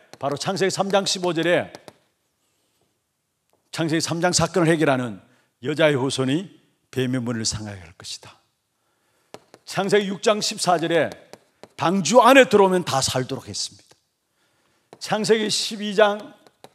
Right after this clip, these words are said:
일 절에서 삼 절에 가나안, 내가 내게 지시할 땅으로 가라. 중요한 지시할 땅으로 가라 했습니다. 그게 가나안 땅이에요.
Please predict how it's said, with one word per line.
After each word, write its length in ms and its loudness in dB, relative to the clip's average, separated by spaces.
일 160 -4
절에서 260 2
삼 160 -4
절에 340 2
가나안, 460 4
내가 260 4
내게 400 4
지시할 500 4
땅으로 320 4
가라. 420 2
중요한 540 0
지시할 560 2
땅으로 320 2
가라 160 0
했습니다. 360 -10
그게 240 -6
가나안 380 -8
땅이에요. 420 -14